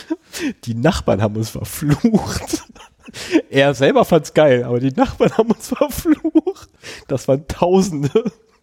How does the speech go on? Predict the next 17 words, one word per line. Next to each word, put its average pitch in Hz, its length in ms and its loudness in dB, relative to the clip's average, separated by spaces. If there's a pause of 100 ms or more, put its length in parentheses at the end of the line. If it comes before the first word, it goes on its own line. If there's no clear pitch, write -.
(840)
Oh, 135 280 0
nie 131 160 0
wieder, 120 220 4
ey. 107 200 0 (1600)
Ja, 131 320 4
was 131 160 -6
macht - 180 -2
man 135 120 2
nicht, 113 160 -4
ne, 147 80 -2
wenn 131 80 -2
man 123 80 -2
irgendwie 135 220 -2
so 127 260 -2
hundert 143 280 2
Leute 151 300 4
ist 202 300 -4